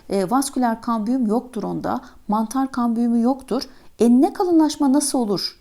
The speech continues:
derseniz palmiyenin yaprak sapının gövdeye bağlandığı bölgede meristematik hücreler var. Bunların bölünmesiyle gövde kalınlaşması oluyor. Yani vasküler kambiyum yok onlarda. Gül bitkisi ise kapalı tohumlu,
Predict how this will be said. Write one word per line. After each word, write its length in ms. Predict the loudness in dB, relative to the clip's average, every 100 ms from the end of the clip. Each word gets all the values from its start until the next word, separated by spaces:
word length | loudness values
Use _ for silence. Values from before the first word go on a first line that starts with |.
| -4
derseniz 560 | -2 -2 -4 -4 -6 -12 -20 -20 -8
palmiyenin 520 | 0 2 4 4 2
yaprak 400 | 0 0 -2 -2
sapının 380 | -4 -4 -2 0
gövdeye 440 | 0 0 0 0
bağlandığı 540 | 0 0 -2 -4 -6 0
bölgede 520 | 0 0 -2 -2 -2 -6 -2
meristematik 680 | 2 2 0 -4 -4 -6 -4
hücreler 460 | -2 0 0 0 0
var. 240 | -4 -4 -12 -20 -2
Bunların 400 | 2 4 4 2
bölünmesiyle 640 | 2 2 2 2 0 -2
gövde 320 | -2 -2 -2
kalınlaşması 680 | -6 -6 -6 -6 -8 -10 -8
oluyor. 200 | -6 -4
Yani 520 | -2 -2 -2 0 -2 -4 -14 0
vasküler 520 | 2 2 0 -2 -2
kambiyum 500 | -2 -2 0 0 0 -2 -10 -4
yok 240 | 0 0 -2
onlarda. 600 | -4 -2 -4 0 -2 -2 -8 -20 0
Gül 280 | 4 4 2
bitkisi 400 | 0 -4 -4 -4
ise 380 | -2 -2 -2 -4 -14
kapalı 400 | -4 0 0 -2
tohumlu, 500 | 0 2 4 4 2